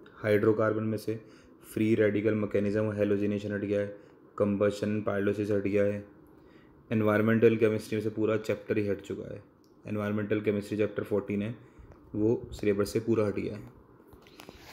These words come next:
फिर हम आते हैं प्रैक्टिकल्स में। प्रैक्टिकल में कौन कौन से प्रैक्टिकल्स हट गए हैं? सबसे पहले आता है हमारे पास experiment based on पीएच। <clears throat> इनमें से कोई सा भी एक एक्सपेरिमेंट हमें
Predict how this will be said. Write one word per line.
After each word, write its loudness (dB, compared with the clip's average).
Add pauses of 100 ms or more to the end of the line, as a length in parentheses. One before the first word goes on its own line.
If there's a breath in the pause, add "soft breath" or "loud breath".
(140 loud breath)
फिर 8
हम 4
आते -2
हैं -2
प्रैक्टिकल्स 0
में। -12 (1000)
प्रैक्टिकल 0
में 0
कौन 0
कौन 0
से -2
प्रैक्टिकल्स 0
हट 0
गए 0
हैं? -4 (320 loud breath)
सबसे -2
पहले 4
आता 2
है 4
हमारे 0
पास -2 (380)
experiment 0
based 4
on 0
पीएच। -2 (1500 loud breath)
<clears throat> 8 (1400 loud breath)
इनमें 4
से 2
कोई 2
सा 4
भी 2
एक 0
एक्सपेरिमेंट -4
हमें -8